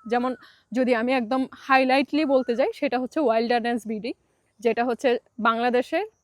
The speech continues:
চট্টগ্রামের ম্যাক্সিমাম, ex-, especially বলতে গেলে বাংলাদেশে হচ্ছে আপনার অ্যাক্টিভিটি রিলেটেড ইভেন্টগুলা করে তারা, ক্লাইম্বিং, সেই সাথে হচ্ছে, আহ, জুমারিন, র্যাপলিন, অন্যান্য যে অ্যাক্টিভিটিগুলো আছে।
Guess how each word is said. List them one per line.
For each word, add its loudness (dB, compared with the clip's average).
চট্টগ্রামের 2
ম্যাক্সিমাম, -2
ex-, -4
especially -2
বলতে -2
গেলে -2
বাংলাদেশে -2
হচ্ছে -2
আপনার -4
অ্যাক্টিভিটি 0
রিলেটেড 0
ইভেন্টগুলা 2
করে -4
তারা, -12
ক্লাইম্বিং, 0
সেই 0
সাথে -4
হচ্ছে, 0
আহ, 0
জুমারিন, 0
র্যাপলিন, -2
অন্যান্য 2
যে 2
অ্যাক্টিভিটিগুলো -4
আছে। -14